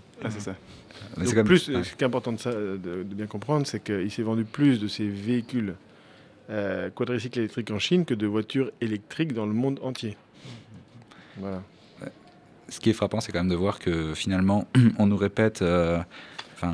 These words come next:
Speaker 2: voilà, euh, pourquoi les constructeurs ne font des vé-, pas de véhicules légers, bah, parce que les consommateurs en veulent pas, et cetera. Mais finalement, en Chine, ça prend.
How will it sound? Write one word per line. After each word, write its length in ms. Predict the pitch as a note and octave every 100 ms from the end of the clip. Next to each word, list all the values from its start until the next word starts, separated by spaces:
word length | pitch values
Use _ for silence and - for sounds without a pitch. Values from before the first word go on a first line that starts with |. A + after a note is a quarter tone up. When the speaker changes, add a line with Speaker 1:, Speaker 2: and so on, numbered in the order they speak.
| E2
Speaker 2:
voilà, 260 | E2+ F#2
euh, 320 | G2 F#2 D#2+ D#2
pourquoi 240 | - F#2 G2+
les 100 | F2+
constructeurs 380 | F2+ G2 G2+
ne 60 | G2+
font 220 | F#2 F#2+
des 80 | F#2
vé-, 320 | E2+ E2 D#2
pas 120 | -
de 60 | F#2
véhicules 300 | F2+ F2+ F#2+
légers, 320 | F#2 F#2 G2
bah, 180 | F#2 -
parce 180 | - -
que 60 | F2+
les 120 | E2
consommateurs 540 | - - E2+ E2+ E2+
en 40 | E2
veulent 180 | D#2+
pas, 280 | - G#2 A2+
et 40 | G#2
cetera. 300 | - F2+ A2+
Mais 80 |
finalement, 300 | G#2+ F2+ G2
en 60 | F#2
Chine, 200 | - G#2+
ça 160 | - -
prend. 220 | -